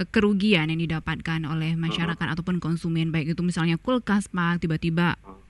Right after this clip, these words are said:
Speaker 1: rusak begitu kan, sering hidup mati, hidup mati. Ini seperti apa? Apakah dari kita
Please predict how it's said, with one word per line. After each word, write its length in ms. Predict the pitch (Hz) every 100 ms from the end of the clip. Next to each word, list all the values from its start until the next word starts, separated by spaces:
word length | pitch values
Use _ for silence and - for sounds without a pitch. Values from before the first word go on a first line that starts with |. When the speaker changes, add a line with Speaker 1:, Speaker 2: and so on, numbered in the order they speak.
| - - -
Speaker 1:
rusak 400 | 196 226 240 226
begitu 320 | 190 170 170
kan, 160 | 247 262
sering 160 | 214 202
hidup 240 | 190 185
mati, 240 | 180 220
hidup 160 | 196 175
mati. 240 | 165 170 - - - 233
Ini 80 |
seperti 400 | 285 - 240 233
apa? 160 | 214 220
Apakah 240 | - 233
dari 240 | 247 220 214
kita 320 | 196 - 320